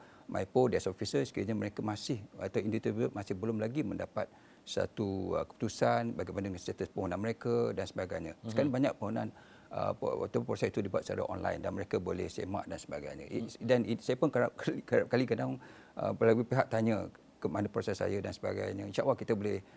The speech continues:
Speaker 1: beri mereka jawapan, ah, kat mana proses itu dalam tempoh yang pendek sebenarnya, Cik Ihsan.
Speaker 2: Uh, uh, proses itu boleh di-, dilihat men-, menerusi online juga?
Speaker 1: Online,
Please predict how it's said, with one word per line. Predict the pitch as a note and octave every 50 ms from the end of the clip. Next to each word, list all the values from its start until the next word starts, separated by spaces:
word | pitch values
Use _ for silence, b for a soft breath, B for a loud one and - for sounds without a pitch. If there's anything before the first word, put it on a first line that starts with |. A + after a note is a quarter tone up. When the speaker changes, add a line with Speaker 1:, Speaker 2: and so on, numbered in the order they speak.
| B B B
Speaker 1:
beri | B - G#2+ A2+ A2
mereka | G#2 A2 A#2 A2+ - - C3 A2 F2 - - - - - - -
jawapan, | A2+ A2 G#2 G#2 - - A#2 E2+ D#2+
ah, | C3+ D3+ C#3+ - - - F#2+
kat | - - -
mana | - G2 G#2+ A2 -
proses | - A2+ - - G2+ G2
itu | - - - C3 C#3+ C#3+ A2+
dalam | F#2+ F2+ F2+ F#2+
tempoh | F#2 - G2 G2 - F#2+ F2+
yang | F2+ F#2+ F#2 F2+ F2+ F2+
pendek | - F#2+ F2+ G2 F#2+ - -
sebenarnya, | - - - - - - - - -
Cik | - - A#2
Ihsan. | A2 - - -
Speaker 2:
Uh, | - A#2+ B2
uh, | B2 - B2 B2+ B2+ B2+
proses | A#2+ - - C#3 C#3+ - - -
itu | A#2+ D3+ - - F#3+
boleh | F#3 F3+ F3 F3 D#3+
di-, | E3+ E3+ C#3+ C3+ D3
dilihat | E3 D#3+ D#3+ D#3 E3 D#3 - C3+
men-, | C#3 C#3 C3+ A#2+
menerusi | C3 C#3 C#3+ C#3 C3 - - C#3+ C3 C3 B2 - -
online | B2+ C3 B2+ C3 B2+ A#2 A#2+
juga? | A2+ A2+ G#2+
Speaker 1:
Online, | B2+ B2 A2+ A2 A#2 G2+ F#2